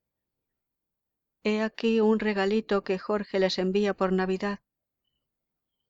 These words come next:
Es para usted, Miss Olson. Me dijo,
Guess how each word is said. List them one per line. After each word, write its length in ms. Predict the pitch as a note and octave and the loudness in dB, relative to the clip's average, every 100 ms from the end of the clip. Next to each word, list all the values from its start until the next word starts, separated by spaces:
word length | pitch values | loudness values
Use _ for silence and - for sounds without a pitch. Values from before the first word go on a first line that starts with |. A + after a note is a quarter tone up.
| _ | _
Es 180 | G3+ - | -2 0
para 260 | A3+ G#3+ | 0 2
usted, 440 | G3+ - A3 A3+ G#3 | 0 -2 0 0 2
Miss 280 | G3 F#3+ | 0 0
Olson. 480 | A3 A3+ - F3+ F3+ - _ _ _ _ _ _ _ _ _ _ _ _ _ | 0 0 0 -2 -2 -8 _ _ _ _ _ _ _ _ _ _ _ _ _
Me 160 | A3 A3 | 0 0
dijo, 840 | C4+ B3+ - A#3 G#3+ G3+ F#3 F3+ | -2 -4 -4 -2 -2 -4 -8 -12